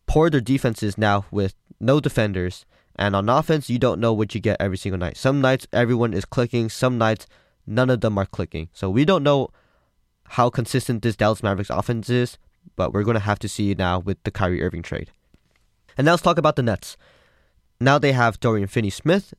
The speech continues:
and Spencer Dinwiddie and a couple first-round picks. But now Kevin Durant is now all by himself. And it's very crazy to see.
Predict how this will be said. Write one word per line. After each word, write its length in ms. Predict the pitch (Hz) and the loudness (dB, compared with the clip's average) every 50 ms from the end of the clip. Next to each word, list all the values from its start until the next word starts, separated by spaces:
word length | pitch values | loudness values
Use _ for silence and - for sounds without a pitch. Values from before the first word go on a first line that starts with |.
| _ - - | _ -12 -8
and 160 | - 95 92 | -6 -6 -6
Spencer 320 | - - 110 101 - - 95 | -4 -4 -4 -4 -2 -4 -2
Dinwiddie 480 | 82 143 147 143 139 135 143 143 139 _ _ - | 0 0 2 2 2 2 0 0 -2 _ _ -8
and 100 | 95 95 | -6 -4
a 40 | 95 | -2
couple 240 | - 131 - 104 101 | -2 -2 -2 -2 -6
first-round 500 | - - 110 104 - - 98 92 90 - | -2 -2 -2 -2 0 -2 -2 -2 -2 -2
picks. 400 | - 131 117 113 - - - _ _ _ _ _ _ _ _ _ _ _ _ - | -2 -2 -2 -2 -4 -10 -20 _ _ _ _ _ _ _ _ _ _ _ _ -2
But 160 | - 110 95 | -2 0 2
now 180 | 120 143 160 165 | 4 4 4 2
Kevin 300 | - - 180 175 170 139 | 2 0 0 2 2 0
Durant 260 | 123 123 131 139 - | 2 2 2 0 0
is 160 | 113 104 98 | -2 -6 -2
now 200 | 113 120 120 120 | 0 0 2 2
all 180 | - - 110 113 | 2 2 0 0
by 100 | 101 107 | 0 0
himself. 480 | 101 98 95 - - 92 85 - - _ _ _ _ _ _ _ _ | -2 -2 -4 -4 -4 -4 -4 -4 -10 _ _ _ _ _ _ _ _
And 100 | - 117 | -4 0
it's 120 | 131 131 120 | 0 0 2
very 180 | 170 214 220 | 2 2 2
crazy 320 | 190 - 170 175 175 160 160 | 2 2 2 2 2 2 2
to 80 | 127 | 0
see. 320 | 117 - - 139 113 92 | 0 0 0 0 0 0